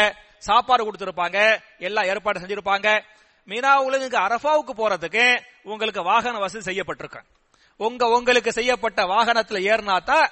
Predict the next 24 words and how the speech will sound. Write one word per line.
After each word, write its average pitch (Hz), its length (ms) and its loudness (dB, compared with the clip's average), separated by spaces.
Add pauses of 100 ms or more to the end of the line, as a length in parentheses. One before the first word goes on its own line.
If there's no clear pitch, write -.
(320)
நீங்க 226 180 -2
அரஃபாவுல 254 720 2
உங்க 220 180 -4
டென்ட்டை 233 360 -4
கண்டுபிடிக்க 220 460 -4
முடியும். 170 300 -8 (580)
இல்லாட்டி 277 540 2
அரஃபாவுல 247 520 4
உங்க 226 140 -2
tent 226 220 -2
என்ன 240 120 -2
செய்ய 240 120 -4
முடியாது? 220 220 0
கண்டுபிடிக்க 226 400 0 (520)
முடியாது. 233 540 4 (420)
அதனால 196 400 2 (540)
கொடுக்கப்பட்ட 233 500 -2
உங்க 202 160 -2
வாகனத்துல 202 520 2 (100)
ஏறி 247 220 2
என்ன 240 100 0
செய்யுங்க? 220 240 -4
தல்பியா 220 300 -2
சொல்லிக்கிட்டே 214 460 0